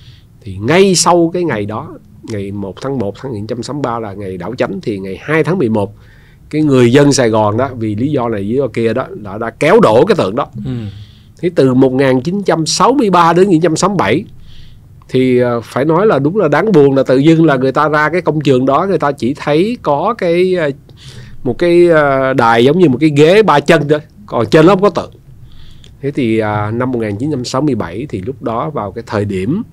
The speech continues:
Speaker 1: mà chính quyền miền Nam lúc đó đó thì đang có cái kế hoạch là sử dụng những hình tượng các cái anh hùng dân tộc,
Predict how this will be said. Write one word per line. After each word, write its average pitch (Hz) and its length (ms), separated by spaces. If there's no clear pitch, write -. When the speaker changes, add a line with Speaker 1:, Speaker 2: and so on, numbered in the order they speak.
Speaker 1:
mà 107 240
chính - 200
quyền 113 220
miền 107 160
Nam 117 240
lúc 151 120
đó 131 260
đó 185 100
thì 104 160
đang 120 500
có 147 160
cái 170 200
kế 151 120
hoạch 143 220
là 104 140
sử - 260
dụng 165 340
những 123 120
hình 123 260
tượng 101 320
các - 140
cái 147 120
anh 117 160
hùng 101 220
dân 110 200
tộc, - 140